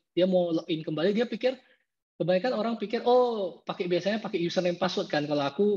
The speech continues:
bisa ingat username password, saya udah bisa, eh,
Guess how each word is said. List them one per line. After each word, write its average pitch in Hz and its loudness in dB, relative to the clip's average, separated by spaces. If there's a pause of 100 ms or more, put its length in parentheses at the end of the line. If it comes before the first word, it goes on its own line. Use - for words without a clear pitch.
(140)
bisa 151 0
ingat 147 -2
username 147 -4
password, 190 0
saya 165 8
udah 156 6
bisa, 139 0 (720)
eh, 131 0